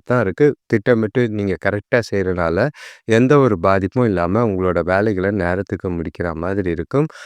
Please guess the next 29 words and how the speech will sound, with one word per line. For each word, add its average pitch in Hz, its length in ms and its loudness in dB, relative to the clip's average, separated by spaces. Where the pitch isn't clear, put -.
அதுக்கு 131 360 0
உண்டான 101 360 2
பேரும் 101 340 2
பாராட்டும் 87 520 0
கிடைக்கக்கூடிய 90 760 -4
ஒரு 101 180 -4
நாளா 82 360 -4
தான் 92 180 -2
இருக்கு. 82 320 -2
இனிமையான 123 580 4
தருணங்கள், 104 640 2
வேலை 98 400 0
செய்யற 98 300 -2
சூழ்நிலை 113 640 0
எல்லாமே 120 420 2
உங்களுக்கு 95 380 -2
இன்னைக்கு 85 340 -4
சாதகமா 85 600 0
இருக்கு. 92 440 -2
கணவன் 151 380 4
மனைவிக்குள்ள 98 520 0
பார்த்தீங்கன்னா, 85 460 -2
கொஞ்சம் 151 400 2
பேசும்போது 104 640 2
வார்த்தைகள்ல 90 600 0
மட்டும் 90 440 -2
கொஞ்சம் 98 340 0
கவனமா 95 360 0
இருந்துட்டீங்கன்னா 82 560 -4